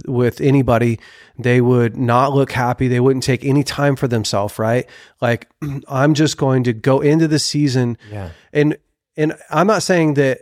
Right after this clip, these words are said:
Speaker 1: shame on them for doing that. I'm like, that's a natural response, right? Like, I've
Speaker 2: Yeah.
Speaker 1: hurt all these people. And if I, <clears throat> rest-, restoration looks like me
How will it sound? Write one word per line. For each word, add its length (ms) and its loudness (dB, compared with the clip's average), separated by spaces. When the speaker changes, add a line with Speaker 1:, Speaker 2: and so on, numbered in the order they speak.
Speaker 1:
shame 380 0
on 160 2
them 160 0
for 140 -6
doing 280 2
that. 160 0
I'm 120 -4
like, 240 -2
that's 240 0
a 20 0
natural 440 0
response, 520 -2
right? 180 0
Like, 200 -2
I've 80 2
Speaker 2:
Yeah. 60 -4
Speaker 1:
hurt 220 0
all 180 0
these 180 0
people. 440 -2
And 160 2
if 180 0
I, 520 0
<clears throat> 40 -16
rest-, 600 -2
restoration 880 0
looks 320 -2
like 180 0
me 520 2